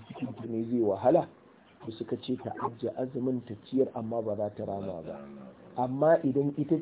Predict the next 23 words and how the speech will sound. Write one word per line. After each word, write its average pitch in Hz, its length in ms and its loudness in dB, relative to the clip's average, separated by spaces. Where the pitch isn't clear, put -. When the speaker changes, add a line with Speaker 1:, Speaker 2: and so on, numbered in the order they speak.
Speaker 1:
ce 131 100 0
ke 117 240 -2
galabaita 107 640 0
Speaker 2:
Ba 104 80 -6
Speaker 1:
take 107 180 -4
Speaker 2:
shi 120 80 -2
Speaker 1:
wahala, 131 440 6
Speaker 2:
ne. - 260 -10
Speaker 1:
ba - 160 2
abin 131 200 4
da 120 60 4
ke 113 200 -4
cikin 131 300 -4
cikinta 135 460 -2
ba, 180 200 8
to 123 240 -2
za 139 180 6
ta 139 140 -2
ajiye, 127 520 2
za 123 220 4
ta 113 100 -4
kuma 113 360 -8
ciyar, 143 280 6